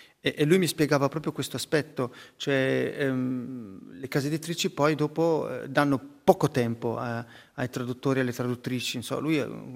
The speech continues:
alcuni mesi, no? Eh, però, eh, insomma, alcuni mesi, io ci ho messo cinque, sei anni a scriverlo.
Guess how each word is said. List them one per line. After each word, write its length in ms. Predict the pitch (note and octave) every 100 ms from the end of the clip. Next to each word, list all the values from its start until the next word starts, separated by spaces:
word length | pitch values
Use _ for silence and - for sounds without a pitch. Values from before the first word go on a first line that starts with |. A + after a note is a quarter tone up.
| -
alcuni 340 | - A#2 D#3 C3
mesi, 480 | B2+ G#3 D#3 A#2+ A#2
no? 220 | D3+ E3+ - - -
Eh, 280 | - - - -
però, 480 | C#3+ - - - -
eh, 160 | A2+
insomma, 420 | C#3+ - D#3+ A2+ -
alcuni 340 | B2+ - F#3
mesi, 260 | F#3 C#3+ B2
io 120 | G3+
ci 100 | -
ho 40 |
messo 420 | E3 B2 C#3+ B2+ - -
cinque, 280 | - G3 C#3+
sei 180 | - C#3
anni 180 | A3 G3
a 60 |
scriverlo. 880 | - - C#3 B2 A#2+ A#2 A#2+ - -